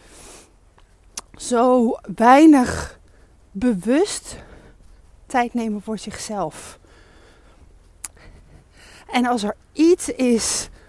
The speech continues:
wat ik de afgelopen jaren gemerkt heb, wat belangrijk is om, ehm, om te doen in goed voor jezelf zorgen, dan is dat wel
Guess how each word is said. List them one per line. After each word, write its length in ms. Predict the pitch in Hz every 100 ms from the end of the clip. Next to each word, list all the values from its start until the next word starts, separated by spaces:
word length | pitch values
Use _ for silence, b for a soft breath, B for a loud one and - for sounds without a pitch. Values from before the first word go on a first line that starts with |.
| b -
wat 200 | 226 247
ik 120 | 254
de 100 | - -
afgelopen 720 | 285 - - 247 254 - 196
jaren 500 | 202 247 262 233 220
gemerkt 600 | - 190 233 285 302 -
heb, 240 | 190 240 - b b b -
wat 220 | 254 208
belangrijk 760 | 214 226 247 330 277 247 208
is 540 | - 247 240 - - - B B B B -
om, 440 | - 240 240 220 240
ehm, 460 | 226 220 214 214 202 - - -
om 200 | 254 220
te 220 | - 175
doen 400 | 160 277 311 240 185 - - - b b b b b - -
in 160 | - 269
goed 240 | - 269
voor 160 | - 226
jezelf 500 | 208 - 247 359 403
zorgen, 720 | - 202 185 175 - 220 349 - - - - - - -
dan 280 | - 285 277
is 320 | - 359 -
dat 180 | - 277
wel 600 | 175 196 202 208 240 370